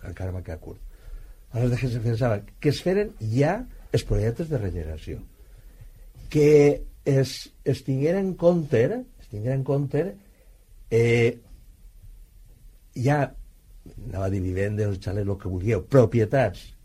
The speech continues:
que estaven consolidades per a que almenys n'hi hagueren menys afectades per aquest deslinde.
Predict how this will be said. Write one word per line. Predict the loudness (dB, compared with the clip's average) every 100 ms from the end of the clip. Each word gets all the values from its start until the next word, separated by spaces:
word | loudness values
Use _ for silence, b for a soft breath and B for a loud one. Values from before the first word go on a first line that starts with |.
| -10
que | -8
estaven | -4 -2 -2
consolidades | -4 -4 -2 0 0 -2 -8 b b b b
per | 0
a | 4
que | 2 2 -4 -6
almenys | -2 0 2 2 -2 -10 -14
n'hi | -6
hagueren | -2 0 0
menys | 2 2 2 2
afectades | 0 -2 -2 -4
per | -4
aquest | -6 -4 -6
deslinde. | -6 -8 -10 -12